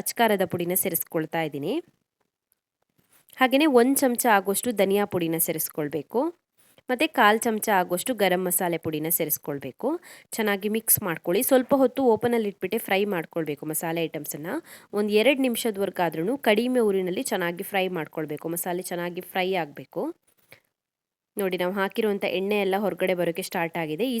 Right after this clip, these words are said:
ಸ್ಟೇಜ್ವರೆಗೂ ಫ್ರೈ ಮಾಡ್ಕೊಳ್ಬೇಕು. ಇವಾಗ ಇದಕ್ಕೆ ನಾವು ರುಬ್ಬಿಟ್ಕೊಂಡಿರುವಂಥ ಪೇಸ್ಟನ್ನು ಸೇರಿಸ್ಕೊಳ್ಳೋಣ. ಟೊಮ್ಯಾಟೊ ಮತ್ತು ಈರುಳ್ಳಿ ಪೇಸ್ಟನ್ನು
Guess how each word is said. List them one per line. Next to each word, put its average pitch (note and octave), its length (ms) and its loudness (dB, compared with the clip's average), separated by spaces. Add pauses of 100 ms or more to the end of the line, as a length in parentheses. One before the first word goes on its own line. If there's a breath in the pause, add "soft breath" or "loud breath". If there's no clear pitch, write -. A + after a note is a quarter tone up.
ಸ್ಟೇಜ್ವರೆಗೂ G3 640 0
ಫ್ರೈ F#3 120 0 (140)
ಮಾಡ್ಕೊಳ್ಬೇಕು. D3+ 580 -8 (460 loud breath)
ಇವಾಗ C4 240 2 (100)
ಇದಕ್ಕೆ A#3+ 240 -2
ನಾವು A#3 160 2
ರುಬ್ಬಿಟ್ಕೊಂಡಿರುವಂಥ G3 800 -2 (160)
ಪೇಸ್ಟನ್ನು F3 480 -4
ಸೇರಿಸ್ಕೊಳ್ಳೋಣ. E3 580 -4
ಟೊಮ್ಯಾಟೊ E3+ 380 -4
ಮತ್ತು E3 200 -6
ಈರುಳ್ಳಿ E3 360 -2
ಪೇಸ್ಟನ್ನು E3+ 400 -6